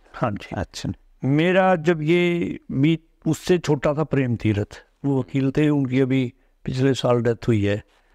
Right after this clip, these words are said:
Speaker 1: ए, कैंसर की वजह से।
Speaker 2: हम्म।
Speaker 1: तो, अ, मेरा जिस दिन इलेक्शन, जिस दिन मेरा जन्म हुआ, कुदरत की बात है कि उसी दिन मेरे फादर को कांग्रेस का टिकट मिला था, पहला टिकट उन्नीस सौ बावन के इलेक्शन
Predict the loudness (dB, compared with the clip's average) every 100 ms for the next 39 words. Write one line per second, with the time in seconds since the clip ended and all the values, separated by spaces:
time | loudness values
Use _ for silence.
0 | _ -20 -10 -6 -4 0 0 2 0 2
1 | 2 2 0 0 -4 -4 -14 _ _ -10
2 | -10 -14 _ _ _ _ 0 2 0 -4
3 | _ _ _ _ -6 -4 -2 0 0 2
4 | 2 2 4 2 2 -2 -10 -20 _ -2
5 | -2 -4 0 0 2 2 2 2 -2 -4
6 | -2 0 -2 -4 -6 -6 -10 -8 -6 -6
7 | 0 0 2 0 0 2 2 0 0 0
8 | 2 0 2 2 2 -6 _ _ _ _
9 | _ _ _ _ _ _ -20 _ _ _
10 | 0 2 4 2 2 2 4 2 2 0
11 | 2 -2 0 -2 2 2 4 2 2 0
12 | 0 0 -2 0 -2 -2 0 0 0 -6
13 | -8 -2 0 2 2 0 0 -2 -2 -2
14 | -2 -2 -2 0 0 -2 -2 -2 0 2
15 | 0 -2 -2 -2 0 0 0 0 -2 0
16 | 0 0 0 0 0 -2 -4 -4